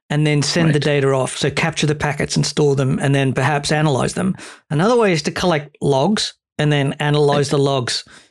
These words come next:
Speaker 1: in near real time and come up. But I guess the question is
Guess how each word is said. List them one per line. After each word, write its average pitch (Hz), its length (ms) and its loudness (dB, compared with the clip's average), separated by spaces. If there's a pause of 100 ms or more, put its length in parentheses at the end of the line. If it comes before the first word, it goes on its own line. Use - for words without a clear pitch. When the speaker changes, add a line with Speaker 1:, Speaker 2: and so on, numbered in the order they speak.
(160)
Speaker 1:
in 139 380 2
near 143 260 2
real 135 220 2
time 143 380 -2
and 135 120 0
come 147 160 0
up. 151 240 -4 (640)
But 180 100 2
I 196 40 2
guess 269 260 0
the 226 80 2
question 208 340 0
is 156 360 0